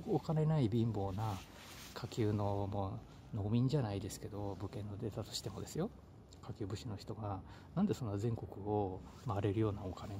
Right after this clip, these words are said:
ね、あの、旅費とかもすごいかかりますから、船に乗るっつったってタダで乗せてくれるわけ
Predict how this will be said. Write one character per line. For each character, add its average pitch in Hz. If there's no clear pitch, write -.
ね、 135
あ 107
の、 104
旅 127
費 -
と 185
か 131
も 101
す -
ご 165
い 147
か -
か -
り 101
ま 92
す -
か -
ら、 -
船 196
に 120
乗 101
る 117
っ 113
つ -
っ -
た 104
っ -
て 107
タ 156
ダ 147
で 101
乗 95
せ 98
て -
く 113
れ 95
る 104
わ 101
け -